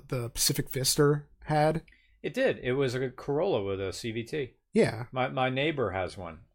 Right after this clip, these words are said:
Speaker 2: Um, I found it, well, it did forty-one miles a gallon or forty-two miles a gallon. It's
Speaker 1: Hmm.
Speaker 2: perfectly fine. I have no issues with continuously variable transmissions at all. The only thing I take issue with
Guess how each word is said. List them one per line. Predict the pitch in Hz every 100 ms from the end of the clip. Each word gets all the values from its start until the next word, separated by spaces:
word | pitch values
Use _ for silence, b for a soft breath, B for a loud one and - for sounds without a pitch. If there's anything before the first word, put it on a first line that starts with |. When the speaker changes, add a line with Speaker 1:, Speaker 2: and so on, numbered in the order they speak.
| -
Speaker 2:
Um, | 117 110 107 107 110 117 -
I | 113
found | 123 117 113
it, | 113 -
well, | 139 110
it | 120 -
did | 120
forty-one | - - 123 131 131 127
miles | 120 127 127
a |
gallon | 131 170 147
or | 98
forty-two | - 123 113 120 117 127
miles | 117 117 117
a |
gallon. | 117 147 131 - - - B B B B B - - - -
It's | 127
Speaker 1:
Hmm. | 135
Speaker 2:
perfectly | 117 127 - 139 143
fine. | - 147 160 101
I | 92
have | 92
no | 101 101 110 110
issues | 104 - 120 113
with | 117 - -
continuously | 107 92 110 107 113
variable | 104 104 107 110
transmissions | - 110 101 107 104 120
at | 113
all. | 123 151 92 b b b b b
The | 104 101
only | 107
thing | 104 120
I | 117
take | 110 123 120
issue | 107 120 107
with | 107 147